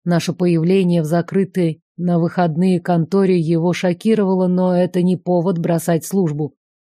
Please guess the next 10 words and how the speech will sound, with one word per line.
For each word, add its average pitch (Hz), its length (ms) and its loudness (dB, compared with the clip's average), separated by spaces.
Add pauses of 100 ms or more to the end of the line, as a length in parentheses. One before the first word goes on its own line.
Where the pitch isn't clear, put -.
(140)
Или 220 240 2
это 220 340 -2
неудивительно, 214 880 2
ведь 165 320 -2 (260)
рыба 170 440 0
гниет 190 520 2
с 175 180 -4
головы. 196 600 2 (460)
Невольно 175 540 2
вспомнил 175 760 -2